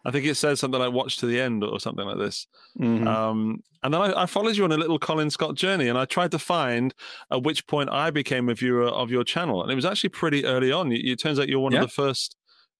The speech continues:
Speaker 1: people I, I, I watched. Um,
Speaker 2: Oh.
Speaker 1: and yeah, I remember watching you do amp stuff. And, and basically, as we talked about the quality of your channel and your videos and stuff, there was a time where YouTube was not as polished as it is
Speaker 2: Yeah.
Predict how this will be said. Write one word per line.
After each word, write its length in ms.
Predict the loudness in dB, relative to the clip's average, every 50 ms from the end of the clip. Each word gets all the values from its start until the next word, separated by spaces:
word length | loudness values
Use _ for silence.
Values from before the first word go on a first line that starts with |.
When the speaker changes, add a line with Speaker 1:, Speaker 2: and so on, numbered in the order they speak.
| _ -4
Speaker 1:
people 240 | -4 -2 -2 -2 -2
I, 120 | 0 -2 -2
I, 160 | -2 -2 -2 -2 -2 -2
I 40 | -2
watched. 520 | 0 -2 -2 -2 -2 -4 -6 -6 -8 -10 -14 -10 -6
Um, 460 | -4 -2 0 0 0 0 0 0 0 0
Speaker 2:
Oh. 240 | 0 0 0 -2 -4 -6 _ _ _ _ _ _ _ _ _ _ _ _ -4
Speaker 1:
and 360 | -2 -2 0 0 -2 -2 -4 -6 -8 -10 _ _ _ _ _ _ _ _ _ _ _ _ _ _ _ _ -8
yeah, 200 | -4 -2 0 0 2 0
I 100 | 0 2 2
remember 240 | 2 2 2 2
watching 460 | 2 2 2 0 0 0 2 2 2 2
you 100 | 2 2
do 180 | 2 0 0 0
amp 220 | -2 -2 -2 -2
stuff. 260 | -2 0 0 0 0 0
And, 80 | 0
and 120 | 2 2 2
basically, 360 | 2 2 2 2 2 2 2
as 160 | 2 0 0
we 60 | 0 0
talked 180 | 0 0 0
about 120 | 0 0 0
the 60 | 0
quality 340 | 0 0 0 2 2 0 0
of 40 | 2
your 140 | 0 0 0
channel 260 | -2 -2 -2 0 0
and 80 | 0
your 120 | 0 0 0
videos 320 | 0 0 2 2 0 0
and 100 | -2 -2
stuff, 240 | -2 -2 -2 -2 -4 -10 -14 -14 -14 -14 -16 -6 -2
there 140 | 0 2 4
was 100 | 4 2
a 60 | 2
time 340 | 2 0 0 2 2 2 2
where 320 | 2 2 2 2 0 0
YouTube 460 | 0 0 2 2 2 2 2 0 2
was 180 | 2 0 0 2
not 220 | 2 2 2 2
as 100 | 0 -2
polished 480 | -2 -2 -2 0 0 0 -2 -4 -6 -4 -4
as 160 | -2 -2 0
it 80 | 0 0
is 160 | 0 0 0 0
Speaker 2:
Yeah. 80 | 2